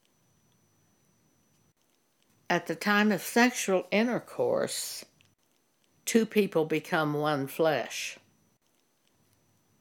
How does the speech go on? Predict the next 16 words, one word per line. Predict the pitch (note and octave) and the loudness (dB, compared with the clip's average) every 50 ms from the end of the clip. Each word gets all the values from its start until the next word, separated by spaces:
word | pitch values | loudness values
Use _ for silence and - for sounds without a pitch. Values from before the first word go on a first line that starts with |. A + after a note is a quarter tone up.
| _ _ _ _ _ _ _ _ _ | _ _ _ _ _ _ _ _ _
And | - D#3+ D#3+ D3+ C#3 | 4 4 4 4 2
God | - F3 F#3+ G#3 A#3 C4 A#3+ - | 2 4 4 6 4 2 2 -2
said, | - - - G#3+ G3+ F3+ D3 C3 A#2+ A2+ - - - - - _ _ _ _ _ _ _ _ _ _ _ _ _ _ _ _ _ _ _ _ _ _ _ _ _ _ _ _ - - - - - - - - | -4 0 2 4 4 4 4 0 -2 -4 -8 -10 -16 -20 -20 _ _ _ _ _ _ _ _ _ _ _ _ _ _ _ _ _ _ _ _ _ _ _ _ _ _ _ _ -20 -20 -20 -20 -20 -18 -8 -2
"Whom | E3 D#3 D3 C#3+ C3 | 0 0 2 0 0
God | - C3+ C#3+ D#3 F3+ G#3 A3+ A#3 | 0 2 2 4 4 4 4 2
has | A3 G#3 F3+ G3 F#3+ - - | 0 0 0 0 0 0 0
joined | - E3+ E3 E3+ E3 E3 E3 D#3+ | 0 2 2 2 2 2 0 -2
together, | D#3 C#3+ - D3 D3 C3+ C3 A#2+ B2 A2 G#2 - - - - - _ _ _ _ - | -4 -4 -2 0 0 0 -2 -2 -4 -6 -6 -10 -16 -20 -20 -20 _ _ _ _ 4
let | D#3 F3+ F3+ - - | 4 6 6 4 2
not | E3 E3 E3+ E3 - - - | 0 0 0 0 -2 -2 0
man | E3 E3+ D#3+ D3 C#3 C3 B2 B2+ C3 _ _ _ _ - | 0 2 2 2 0 0 -2 -6 -10 _ _ _ _ 0
put | - F#3+ F3+ D#3 - - - - | 4 4 4 4 2 -2 -6 -6
asunder." | - C3+ - - - D#3+ D3+ C#3+ B2+ A2+ - - - _ _ _ _ _ _ _ _ _ _ _ _ _ _ _ _ _ _ _ _ _ _ _ _ _ _ _ _ _ _ _ _ _ _ _ _ _ _ _ _ _ _ _ _ _ _ _ _ _ _ - | -4 -4 -2 0 0 0 0 0 -4 -6 -10 -12 -16 _ _ _ _ _ _ _ _ _ _ _ _ _ _ _ _ _ _ _ _ _ _ _ _ _ _ _ _ _ _ _ _ _ _ _ _ _ _ _ _ _ _ _ _ _ _ _ _ _ _ 2
A | E3 E3 D#3 | 4 4 6
divorce | D#3 D3+ D3 C#3 D3+ - F#3+ G3+ G#3+ A3+ A#3 A#3 - - - - | 6 4 2 2 2 2 4 6 6 6 6 4 0 -6 -8 -10
paper | - - F#3 E3+ E3 D#3 D#3+ - C#3 C3 C3 B2+ - | -4 2 4 4 4 4 4 2 2 2 2 0 -4